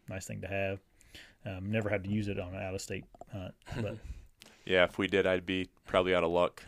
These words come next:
Speaker 1: <laughs> Yeah.
Speaker 3: with that too, 'cause I know enough to be dangerous,
Speaker 1: Yeah.
Speaker 3: but I'm definitely not a bow mechanic, and I don't have
Speaker 1: Yep.
Speaker 3: a bow press.
Speaker 1: Yeah,
Speaker 3: And
Speaker 1: I have,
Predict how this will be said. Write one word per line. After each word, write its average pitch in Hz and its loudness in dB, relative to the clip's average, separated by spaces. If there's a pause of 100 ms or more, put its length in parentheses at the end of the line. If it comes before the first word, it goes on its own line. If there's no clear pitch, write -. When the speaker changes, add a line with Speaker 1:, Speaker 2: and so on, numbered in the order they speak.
(240)
Speaker 1:
<laughs> - -8
Yeah. 113 2
Speaker 3:
with 90 2
that 85 4
too, 87 -2
'cause 87 -4
I 101 8
know 113 4
enough 101 4
to 101 -12
be 92 2
dangerous, 87 2
Speaker 1:
Yeah. 110 6
Speaker 3:
but 82 -4
I'm 90 2
definitely 87 4
not 85 2
a 85 -6
bow 90 6
mechanic, 87 -2
and 87 2
I - 0
don't 82 0
have 85 0
Speaker 1:
Yep. 80 2
Speaker 3:
a - -4
bow 85 2
press. - 0
Speaker 1:
Yeah, 107 -2
Speaker 3:
And 104 2
Speaker 1:
I 113 4
have, - -4